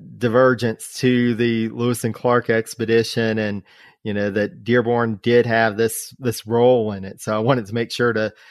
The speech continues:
to share that. And, and likewise, I, you know, hopefully the audience, hopefully that's something that they really enjoy as well. So, you know,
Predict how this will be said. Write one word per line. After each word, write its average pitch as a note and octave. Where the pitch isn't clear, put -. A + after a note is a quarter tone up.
to A#2
share B2+
that. A#2
And, A2+
and A#2
likewise, A2
I, A2
you A2
know, G2
hopefully A2
the G2
audience, G#2+
hopefully A#2
that's G#2
something G#2+
that G2
they A2
really G#2
enjoy G2
as F2+
well. G2
So, G2+
you C#3
know, A2